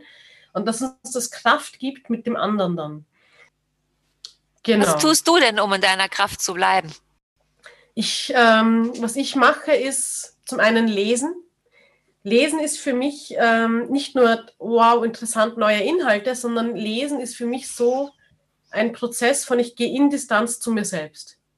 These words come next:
Speaker 1: Ich gehe in Distanz zu meinen Herausforderungen, zu meinen Problemen und sehe, ah, man kann auch anders damit umgehen. Wenn ich einen Roman lese,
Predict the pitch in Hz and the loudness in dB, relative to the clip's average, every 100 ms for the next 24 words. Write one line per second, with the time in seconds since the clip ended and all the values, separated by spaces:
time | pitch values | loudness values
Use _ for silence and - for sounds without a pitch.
0 | - 208 - 240 262 262 240 226 214 240 | -10 -10 -6 -2 0 0 0 2 2 2
1 | - - 220 196 190 196 196 294 - - | -6 -2 2 2 0 0 4 4 2 -2
2 | 254 247 240 247 233 233 226 190 190 190 | -2 0 2 2 0 -2 0 2 0 -6
3 | 208 190 196 240 277 320 - _ _ _ | -8 -2 0 2 2 2 -4 _ _ _
4 | _ - 226 240 214 226 240 - 233 247 | _ -6 0 2 2 0 2 4 4 4
5 | 240 233 220 220 220 226 226 196 185 170 | 2 0 -2 0 0 0 -2 -4 -4 -4
6 | 175 175 160 175 196 202 214 214 220 226 | -4 -4 -6 -6 -2 0 2 2 2 2
7 | 214 190 247 285 247 208 220 254 339 | 4 6 6 4 0 0 2 2 2